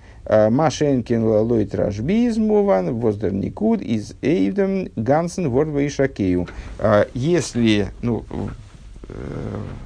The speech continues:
наверное, все приблизительно знакомы с, с еврейской грамматикой, э, особенно вот в таких вот, э, текстах древних, э, м, глагол зачастую обеспечен, а, там, н-, несколькими приставками, несколькими окончаниями, все они указывают,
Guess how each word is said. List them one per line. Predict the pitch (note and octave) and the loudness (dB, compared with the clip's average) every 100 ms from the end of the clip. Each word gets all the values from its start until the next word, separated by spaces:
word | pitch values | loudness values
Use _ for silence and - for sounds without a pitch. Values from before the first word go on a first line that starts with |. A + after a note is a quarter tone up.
| - | -6
наверное, | G2+ G2 F#2+ G2 | -4 -2 -4 -4
все | A2+ | -4
приблизительно | G2+ G2 A2 A2+ F#2 | -4 -2 -2 -2 -2
знакомы | F#2+ G2+ G2+ F#2+ F2 | -4 -4 -2 -2 -2
с, | - - | -8 -8
с | - - - | -6 -6 -4
еврейской | G2+ F2+ - | -2 -2 -4
грамматикой, | - G2 E3 A#3 G#3 F#3 D#3 - - - - | -4 -2 0 -2 -4 -6 -8 -12 -18 -16 -8
э, | G#2 G2 G2+ G2 F#2+ G2 | -4 -2 0 -2 -4 -4
особенно | - G2+ G2 F#2 F#2 | -6 -4 -4 -4 -6
вот | F#2 | -8
в | - | -8
таких | - F#2+ - | -10 -8 -6
вот, | G2 F#2+ - | -8 -10 -12
э, | - - - - | -10 -8 -10 -6
текстах | - - - - - | -6 -6 -12 -14 -14
древних, | G2 A#2+ G#3 G3+ F3 - - - - - - - | -2 0 0 0 -4 -10 -20 -20 -20 -20 -18 -12
э, | - G#2+ G#2+ G#2+ G#2 G2+ G2+ - | -6 -4 -2 -2 -2 -2 -4 -10
м, | F2+ F2 F2 - - | -8 -6 -8 -10 -8
глагол | G#2 G#2 G#2 E3+ F3 - | 0 2 4 2 2 -2
зачастую | G#2+ G#2 A#2 - D3+ C#3 C3 B2 - - | -4 -2 -4 -2 2 2 2 -4 -18 -10
обеспечен, | A2 A2 A2 - C#3 A#2+ | -4 0 0 0 -2 0
а, | G#2 G2+ G#2 - | -2 -4 -10 -6
там, | G2 F#2+ | -4 -2
н-, | G2+ G#2+ | -2 0
несколькими | G#2 C3+ C#3 A#2+ A2 G#2+ | 2 2 2 -2 0 -2
приставками, | G2 A#2 - C#3+ A#2+ G#2+ | 0 -2 -2 -2 0 0
несколькими | G#2+ A2 B2+ - G2+ G2+ G2+ | 0 0 -2 -2 -2 -2 -4
окончаниями, | G2 G#2+ A#2 G3+ F#3+ C#3 | -2 -4 -2 -2 -2 -6
все | G2+ D3 D#3 | -4 -4 -2
они | C3 A2+ | -2 -2
указывают, | A2 C3 B2 A#2 G#2+ G#2+ | -2 -2 -2 0 -2 -2